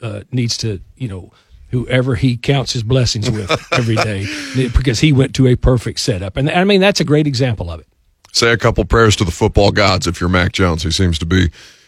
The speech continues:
Speaker 2: in a pretty good position. I, I'm ki-, I think the thing that most surprises me, Mac, when I watch them is that offensive line group for Jacksonville has been together for a while. They've got talented players, a couple of top, uh, top draft choices at tackle,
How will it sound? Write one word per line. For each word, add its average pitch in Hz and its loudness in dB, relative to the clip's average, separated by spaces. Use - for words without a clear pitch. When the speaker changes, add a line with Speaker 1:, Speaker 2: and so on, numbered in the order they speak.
Speaker 2:
in 90 -4
a 90 0
pretty 104 0
good 87 -2
position. 101 2
I, - 0
I'm 147 2
ki-, 175 -2
I 143 0
think 330 -2
the 147 0
thing 160 2
that 135 4
most 113 4
surprises 101 2
me, 98 4
Mac, 95 2
when 95 2
I 87 2
watch 95 2
them 92 0
is 110 2
that 120 2
offensive 147 2
line 107 2
group 92 2
for - -4
Jacksonville 95 2
has 87 2
been 151 2
together 120 2
for 92 0
a 90 2
while. 98 2
They've 78 -2
got 127 -2
talented 101 0
players, 110 2
a 90 -2
couple 123 0
of 90 0
top, 95 0
uh, 90 2
top 101 -2
draft 98 2
choices 92 0
at 80 -4
tackle, 110 0